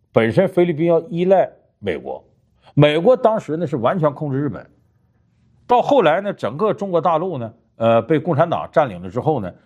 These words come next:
然后人家美国也希望呢，日本在这个程度上能遏制一下共产主义，这也是当时冷战的一种需要。所以这个时候呢，美国呢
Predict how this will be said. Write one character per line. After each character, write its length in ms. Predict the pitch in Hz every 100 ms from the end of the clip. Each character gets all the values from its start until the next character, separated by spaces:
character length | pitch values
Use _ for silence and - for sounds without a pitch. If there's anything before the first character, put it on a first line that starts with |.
| _ _ -
然 220 | 113 143
后 160 | 196
人 160 | 123 117
家 80 | 156
美 220 | 113 73
国 180 | 82 143
也 140 | 69
希 160 | - 120
望 200 | 135 113
呢， 60 | 98
日 160 | 190 180
本 180 | 151 -
在 140 | 135
这 140 | 135
个 60 | 127
程 180 | - 98
度 100 | 123
上 180 | 104 107
能 120 | 123
遏 240 | 214 208
制 180 | - 127
一 40 |
下 120 | 117 120
共 160 | 120
产 140 | 95 104
主 120 | 131
义， 100 | 147
这 160 | 185
也 40 | 135
是 100 | 127
当 220 | 160 156
时 80 | 160
冷 220 | 113 69
战 180 | 143 135
的 60 |
一 40 | 127
种 140 | 98
需 140 | - 117
要。 240 | 123 - - - -
所 220 | - 254
以 40 |
这 220 | 156 320
个 60 | 220
时 100 | 139
候 100 | 131
呢， 80 | 151
美 240 | 127 87
国 220 | 73 110
呢 120 | 147